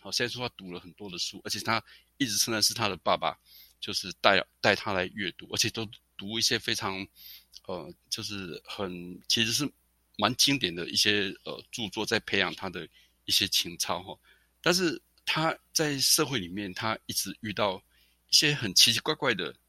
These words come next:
就是说现象这样子。所以在卢梭的作品里面，他一直会去回想他在日内瓦的那个童年的日子。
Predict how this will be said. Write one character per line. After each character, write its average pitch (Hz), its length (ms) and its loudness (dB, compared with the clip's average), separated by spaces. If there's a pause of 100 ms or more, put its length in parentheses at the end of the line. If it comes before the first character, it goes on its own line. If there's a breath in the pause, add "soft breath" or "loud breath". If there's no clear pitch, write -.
(260)
就 120 140 -10
是 107 40 -14
说 113 240 -8 (280)
现 - 360 10
象 92 360 2
这 90 100 -4
样 82 180 -4
子。 - 160 -10 (280 loud breath)
所 - 120 -2
以 185 60 2
在 208 80 4
卢 151 160 -2
梭 160 160 0
的 143 120 2
作 143 180 -4
品 104 180 -6
里 95 80 -8
面， 101 260 0 (400 soft breath)
他 165 180 -2
一 165 60 0
直 143 160 -2
会 135 140 -6
去 139 100 -6
回 123 160 -4
想 98 180 -2
他 117 200 -4
在 101 380 -2 (260)
日 127 180 -2
内 113 140 2
瓦 85 180 -4
的 90 160 -10
那 101 180 -2
个 92 240 -8
童 - 200 -10
年 95 160 -4
的 92 120 -8
日 101 140 -4
子。 - 200 -4